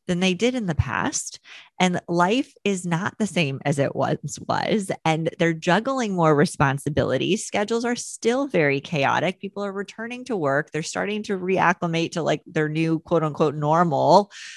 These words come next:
whatever that looks like. And for some, it's very overwhelming. And so what can we do as a workplace to support people? How can you help people that are those high achievers to prevent them from burning out? How can you just have a good workplace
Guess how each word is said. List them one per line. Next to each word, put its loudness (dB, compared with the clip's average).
whatever 4
that 6
looks -2
like. 2
And 2
for 0
some, -2
it's 0
very 4
overwhelming. 2
And -2
so 4
what 0
can -14
we -6
do 0
as -2
a -2
workplace -2
to -12
support -2
people? -4
How -2
can -8
you -6
help -4
people -6
that 4
are 6
those 4
high 0
achievers 0
to -10
prevent -2
them 4
from 0
burning 2
out? 2
How 4
can -6
you -2
just -8
have 0
a 2
good 2
workplace -2